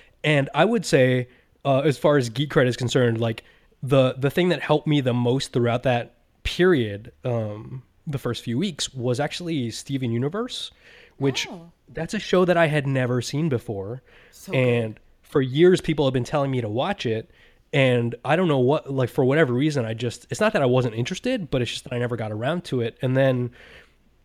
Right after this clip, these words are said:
Speaker 1: you know, like, um, <laughs> my wife and I are living in the same house, but we're not speaking, and it's a really difficult thing. So I'm kinda shut into the bedroom, and I'm like, "Well, let me watch something that I haven't seen a million times before and something that might make me happy. So I'll try the Steven Universe thing."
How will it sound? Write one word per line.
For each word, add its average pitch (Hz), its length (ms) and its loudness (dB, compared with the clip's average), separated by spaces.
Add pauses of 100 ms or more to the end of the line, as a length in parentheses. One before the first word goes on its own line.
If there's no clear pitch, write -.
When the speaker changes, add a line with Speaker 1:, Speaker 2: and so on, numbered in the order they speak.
Speaker 1:
you 214 160 2
know, 127 140 4
like, 139 340 0 (260)
um, 139 160 -2 (360)
<laughs> - 340 -6
my 135 180 0
wife 139 240 2
and 175 100 4
I 151 60 8
are 135 120 4
living 135 200 -2
in 127 80 0
the 123 80 -2
same 123 220 0
house, 123 320 -2
but 131 120 -8
we're 120 120 -2
not 113 180 -4
speaking, 147 560 -6
and 117 240 -2
it's 107 140 -8
a 120 40 -6
really 113 160 -4
difficult 113 360 -8
thing. 139 240 0
So 120 140 -4
I'm 117 120 -4
kinda 123 180 -2
shut - 320 -2
into 123 240 -4
the 107 80 -8
bedroom, 139 460 -2
and 117 120 -4
I'm 117 120 -2
like, 120 240 -2 (460)
"Well, 170 80 -2
let 208 80 2
me 233 100 6
watch 165 260 6
something 151 600 2
that 117 100 0
I 110 60 -4
haven't 127 520 -2
seen 127 220 -4
a 123 40 -2
million 117 260 0
times 127 340 -4
before 123 380 -2
and 113 100 -2
something 120 220 -2
that 117 80 -8
might 117 200 -4
make 110 180 -6
me 107 120 -8
happy. 120 400 -4
So 117 140 -6
I'll 113 80 -4
try 131 160 -4
the 110 100 -6
Steven 110 340 -6
Universe 120 380 -4
thing." 107 320 -10